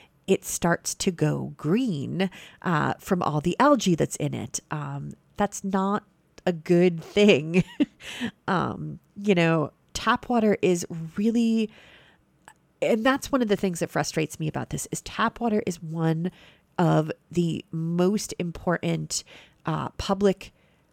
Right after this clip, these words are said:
works that we have, and it's been constantly attacked by bottled water companies and now by, uh,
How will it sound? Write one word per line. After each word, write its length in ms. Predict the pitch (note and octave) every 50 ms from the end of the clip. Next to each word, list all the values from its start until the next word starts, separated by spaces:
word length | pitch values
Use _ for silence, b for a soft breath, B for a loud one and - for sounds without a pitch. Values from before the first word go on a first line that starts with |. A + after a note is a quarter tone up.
| _ _ _ _ - C#3+ -
works 500 | G3+ F#3+ F3 E3 - _ - - - -
that 220 | - D#3+ E3 -
we 240 | - E3+ E3+ E3+ D#3+
have, 720 | C#3 - - - F3 D#3+ D#3+ D3 B2+ A2+ G2 - - - - - _ -
and 440 | F3+ D#3+ D3+ D#3 D3+ D3+ D3+ - -
it's 220 | F3 E3+ - -
been 220 | - - F3+ E3 E3+
constantly 920 | - - - - G3+ G#3 B3 A#3+ - - G3 - - - D#3 D3 C3 - -
attacked 580 | - - - - E3 C3+ G#2+ - - - - B B B B B B B B _ -
by 520 | E3 D3+ C#3+ C3+ B2+ B2+ C3 A#2 B2 C3 b b b b b - -
bottled 320 | C#3 C3+ C#3+ - D#3 D#3 -
water 300 | - A3+ A3+ A3+ A#3 A3
companies 840 | - - G3+ G3 - - F#3+ F#3 F3+ F3+ F3+ F3 E3+ E3+ E3 D#3+ - - - _
and 540 | - D#3 D3 - - A#2 B2+ B2+ C3 C3+ - - -
now 520 | D3+ D3+ D#3 D3 C#3 C#3 C#3 C3 C3 C#3 -
by, 480 | - C3 A2 - A#2 B2+ B2+ B2 A#2 B B B B B B B _
uh, 320 | - D3 A#2+ A2 A2+ A2